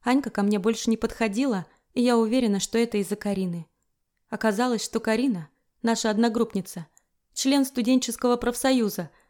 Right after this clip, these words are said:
куда я тоже решила податься. Когда Каринка об этом узнала, то подошла ко мне первая,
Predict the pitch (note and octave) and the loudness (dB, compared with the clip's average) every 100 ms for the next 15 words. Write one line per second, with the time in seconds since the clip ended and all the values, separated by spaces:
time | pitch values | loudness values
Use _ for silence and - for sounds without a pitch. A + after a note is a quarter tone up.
0 | _ - B3 C4 C4 A#3 G3 G3+ G3+ A#3+ | _ -2 4 4 4 0 0 -2 2 2
1 | G#3+ A3+ G3 F#3 - E3+ D#3 _ _ _ | 2 -2 -2 -6 -8 -14 -16 _ _ _
2 | _ _ G#3 G#3 G#3+ A3 A3 G#3+ G#3 G3 | _ _ 0 0 0 2 2 2 0 0
3 | G#3 G#3+ G#3+ C4 C#4+ F3 - _ _ _ | 0 0 4 2 2 -4 -8 _ _ _
4 | G#3+ A3+ A3+ - A#3 A#3 A#3 A#3+ C#4 C#4+ | -2 0 0 2 2 4 4 4 2 0
5 | F#3 F#3 | 0 -4